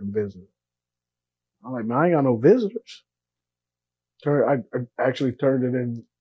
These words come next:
built the, I added on to it and built the golf simulator.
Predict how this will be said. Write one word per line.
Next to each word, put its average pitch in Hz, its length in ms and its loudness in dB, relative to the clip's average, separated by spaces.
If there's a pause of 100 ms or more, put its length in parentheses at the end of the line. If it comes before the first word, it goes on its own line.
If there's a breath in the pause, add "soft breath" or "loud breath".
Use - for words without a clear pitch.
(360)
built 131 260 -4
the, 113 240 -6 (520)
I - 80 -8 (120)
added 143 380 2
on 135 220 0
to 131 180 0
it 117 60 -4
and 107 140 -10
built 110 180 -6
the 113 80 -8
golf 117 240 -8
simulator. 101 440 -12